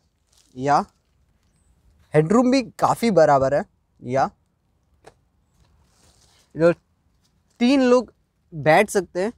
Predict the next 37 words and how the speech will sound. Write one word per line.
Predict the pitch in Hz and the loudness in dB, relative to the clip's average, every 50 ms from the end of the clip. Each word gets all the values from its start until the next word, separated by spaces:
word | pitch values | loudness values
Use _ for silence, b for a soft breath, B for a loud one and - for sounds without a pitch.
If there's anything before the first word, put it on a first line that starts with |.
| _ 127 127 | _ -6 -2
no | 135 160 190 214 180 | 0 2 2 2 2
issue | 160 - - 196 208 185 - 156 | 0 -2 -6 -6 -6 -6 -6 -8
in | 147 143 139 117 | -6 -6 -4 0
that। | 135 143 160 - - - - - - - - - - - - - - | 0 0 0 -2 -6 -20 -20 -20 -20 -20 -20 -20 -20 -20 -20 -12 -10
And | 147 147 147 143 | -8 -6 -6 -6
seeds | - - - 226 226 208 | -8 -4 -2 -2 -2 0
भी | 214 247 | 0 0
बहुत | 214 180 170 175 170 - | 2 4 2 2 2 -2
comfortable | - 156 139 131 156 147 156 156 156 139 151 | -4 -4 -4 -4 -4 -4 -2 -2 -2 -2 -4
है, | 185 208 _ _ _ _ _ _ _ _ - | -4 -6 _ _ _ _ _ _ _ _ -8
कुशनी | 170 180 - - 214 214 190 | -8 -6 -4 0 0 0 0
है। | 180 170 - _ _ b b b b b | 0 -2 -6 _ _ b b b b b
आपको | 143 151 - - 170 | -4 -4 -2 0 0
इधर | 170 170 | 0 0
center | 160 - - 156 156 151 170 - - | 0 -2 -2 -2 -2 -2 -4 -4 0
armrest | 139 156 170 190 202 226 214 - 220 | 0 0 2 2 2 0 0 0 0
मिल | 202 196 190 | 0 0 2
जाता | 185 175 165 - 185 | 2 0 0 -2 -6
है, | 196 - - - - - - - - - - - - - - - - - - - B B B B B B - | -6 -6 -10 -20 -20 -20 -20 -20 -20 -20 -20 -20 -20 -20 -20 -20 -20 -20 -20 -20 B B B B B B 0
आपको | 156 165 156 - - 185 180 | 0 0 0 2 2 2 2
center | 175 - 160 151 - - - | 4 2 -2 0 -2 -2 0
armrest | 156 160 180 190 214 226 - 226 | 2 2 4 4 2 2 2 2
मिल | 202 202 196 | 2 2 4
जाता | 190 196 185 190 | 4 2 2 2
है | 196 180 | 0 -2
जिसमें | 165 160 - 190 180 180 | -4 -4 -2 -2 -2 -2
twin | 165 _ _ _ 196 220 233 220 | -4 _ _ _ -2 -2 -2 0
cup | - 202 196 _ _ | 0 -2 -2 _ _
holders | 226 220 226 226 220 208 | 2 4 4 4 2 0
आपको | 190 160 _ - 165 | -2 -4 _ -8 -6
इधर | 160 165 165 | -6 -4 -6
मिल | 160 151 147 147 | -4 -6 -6 -4
जाते | 151 139 135 _ 170 | -4 -6 -6 _ -12
हैं। | 196 - _ _ _ _ _ _ _ _ _ | -14 -14 _ _ _ _ _ _ _ _ _
तो | 214 208 | 2 4
इधर | 202 214 214 | 4 4 2
तीन | 190 - - _ _ - 214 220 247 254 247 | 0 -6 -18 _ _ -6 -4 -2 -2 -4 -4